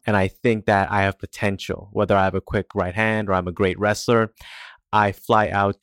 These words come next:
to a city that has a big fight camp. You're training along veterans of the sport who have been around for a long time.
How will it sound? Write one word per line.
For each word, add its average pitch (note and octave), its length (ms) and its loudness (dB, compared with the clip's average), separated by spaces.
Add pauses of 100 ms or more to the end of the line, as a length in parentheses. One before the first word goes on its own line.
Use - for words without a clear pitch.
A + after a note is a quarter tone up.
to G#2 220 -4
a G2 120 -6
city A#2+ 380 0
that G2+ 180 2
has G2 220 -2
a F#2+ 40 0
big - 220 0
fight F2+ 300 -2
camp. F2+ 340 -8 (280)
You're G#2 120 2
training A2 380 0
along G2 460 0 (340)
veterans G#2+ 760 2 (140)
of G#2+ 140 -2
the F#2+ 80 -4
sport G#2 380 0
who G2 80 0
have F2 100 -2
been G2 140 2
around F#2 260 2
for - 100 -6
a F2 60 -2
long F2 260 -4
time. A2 440 0